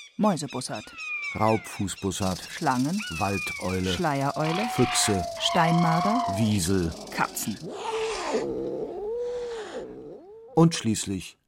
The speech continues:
Speaker 2: der Mensch mit seinen zahlreichen Methoden der Mäusebekämpfung. Aus den Häusern ist die Hausmaus weitgehend vertrieben. Altbauten werden saniert.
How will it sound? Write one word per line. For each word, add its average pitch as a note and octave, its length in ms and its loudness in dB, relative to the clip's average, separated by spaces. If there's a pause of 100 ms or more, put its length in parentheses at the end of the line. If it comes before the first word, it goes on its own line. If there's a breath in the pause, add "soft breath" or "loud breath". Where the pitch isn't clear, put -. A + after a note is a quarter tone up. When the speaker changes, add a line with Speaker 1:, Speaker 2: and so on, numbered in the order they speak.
(180)
Speaker 2:
der A#2 120 2
Mensch G2+ 400 -4 (240 loud breath)
mit G2+ 120 -4
seinen A2 280 0
zahlreichen G2 720 0
Methoden F2+ 520 0
der D#2 280 -4
Mäusebekämpfung. D#2+ 960 -4 (1700)
Aus C3 160 2
den C#3+ 180 6
Häusern C#3+ 360 4
ist C#3+ 200 -4
die G#2+ 220 2
Hausmaus A2+ 760 -4
weitgehend B2 400 -6
vertrieben. E2 560 -8 (280)
Altbauten G#2+ 880 0
werden E2+ 240 -6
saniert. C#2 500 -8